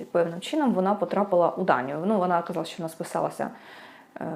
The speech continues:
з волонтерами з Данії, вона їх знайшла, і вони її, їй, їй допомогли, е, приїхати у Данію і поселили її із сином у прийомній родині,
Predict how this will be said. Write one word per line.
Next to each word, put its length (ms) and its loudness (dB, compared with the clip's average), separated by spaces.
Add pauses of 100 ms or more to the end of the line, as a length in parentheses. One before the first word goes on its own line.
(380)
з 120 -8
волонтерами 800 4 (580)
з 160 -8
Данії, 420 2
вона 180 -4
їх 100 -8
знайшла, 300 -2
і 120 4
вони 240 2
її, 500 2
їй, 220 0 (300)
їй 220 0
допомогли, 580 2 (640)
е, 60 -6 (220)
приїхати 440 0
у 60 -4
Данію 320 6 (100)
і 120 -2
поселили 480 4
її 500 0 (240)
із 80 -10
сином 480 2
у 640 2
прийомній 360 2
родині, 400 -6